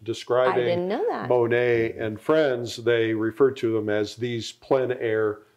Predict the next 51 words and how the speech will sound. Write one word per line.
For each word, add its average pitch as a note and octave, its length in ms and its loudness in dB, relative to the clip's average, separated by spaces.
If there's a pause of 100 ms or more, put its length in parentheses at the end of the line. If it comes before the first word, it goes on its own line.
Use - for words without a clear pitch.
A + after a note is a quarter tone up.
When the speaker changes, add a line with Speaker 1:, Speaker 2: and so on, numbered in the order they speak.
(140)
Speaker 1:
painters, F3 720 2
Speaker 2:
Oh. - 40 -20
Speaker 1:
these A2 200 -6
outdoor A2+ 380 0
painters, G#2+ 400 -2
which G#2+ 180 -8
was A2 140 -10
highly B2 340 -2
unusual G#2+ 380 -6
at G2+ 100 -8
the G#2 60 -10
time. A2 300 -2 (720)
So B2+ 360 2 (360)
it C3+ 140 4
all C3 220 4
kinda A#2 260 -2
started A#2 540 2
back A2 320 2
then B2+ 300 2
and A2+ 140 -2
probably B2+ 320 2
even G#2+ 180 0
before A2+ 400 0
then. G#2+ 240 -2
But A2+ 180 -2
today C#3 260 6
there's A#2 220 -2
a G2 60 -6
huge A#2+ 320 -4
movement G#2+ 300 -4
of G2 80 -6
people A2+ 300 -2
going G#2+ 240 -2
around G#2 260 -2
the G2 60 -6
country, A#2 500 -2 (240)
really A3 200 2
around B2 240 4
the G#2 60 0
world, A2+ 500 4
Speaker 2:
Right. A3 420 -4
Speaker 1:
and A#2 400 -2
going C#3 300 2
outdoors A#2+ 540 2
to G#2+ 80 -10
paint. B2 300 -4
So B2 180 2
plein D#3+ 240 0
air D3+ 120 4
painting A#2+ 380 -2
means A2 440 -6